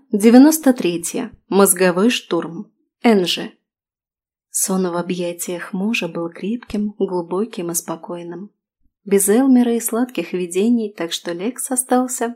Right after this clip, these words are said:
без ночного массажа. По крайней мере, я хотела так думать, поскольку, проснувшись, обнаружила себя лежащей на брюнете.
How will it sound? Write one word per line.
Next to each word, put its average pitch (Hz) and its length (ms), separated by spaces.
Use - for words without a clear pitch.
без 220 260
ночного 175 540
массажа. 170 720
По 170 100
крайней 175 360
мере, 190 280
я 175 100
хотела 214 480
так 170 240
думать, 165 380
поскольку, 285 460
проснувшись, 226 640
обнаружила 185 640
себя 170 320
лежащей 175 480
на 180 80
брюнете. 170 640